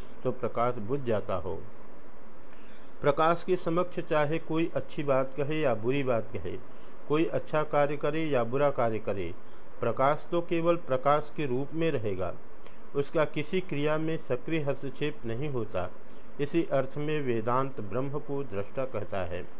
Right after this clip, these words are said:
इस प्रश्न का भी उत्तर देने की चेष्टा की गई है कि ईश्वर संसार की घटनाओं में हस्तक्षेप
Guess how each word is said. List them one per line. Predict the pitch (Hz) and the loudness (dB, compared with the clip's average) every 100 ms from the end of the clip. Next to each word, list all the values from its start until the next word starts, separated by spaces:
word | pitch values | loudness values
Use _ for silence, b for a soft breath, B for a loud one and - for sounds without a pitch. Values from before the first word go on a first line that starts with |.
| - B B B - | -2 B B B -2
इस | 170 - | 0 0
प्रश्न | - 165 180 180 | 0 2 2 2
का | 170 | 2
भी | 143 143 | 2 2
उत्तर | 139 151 143 | 0 0 0
देने | 120 131 139 | 2 2 0
की | 139 | 0
चेष्टा | 135 117 110 - 123 | -2 -2 -2 0 0
की | 110 113 | 0 0
गई | 131 139 | 0 0
है | 123 101 107 - - - - | 0 0 -2 -2 -2 -2 -2
कि | 143 | 0
ईश्वर | 151 139 - 175 | 0 -2 0 0
संसार | 175 143 127 135 135 143 | 2 0 0 2 2 2
की | 156 165 | 0 -2
घटनाओं | 117 110 - 127 139 | 0 -2 0 0 0
में | 147 147 135 | 2 0 0
हस्तक्षेप | 117 - 127 143 | -2 -2 -2 0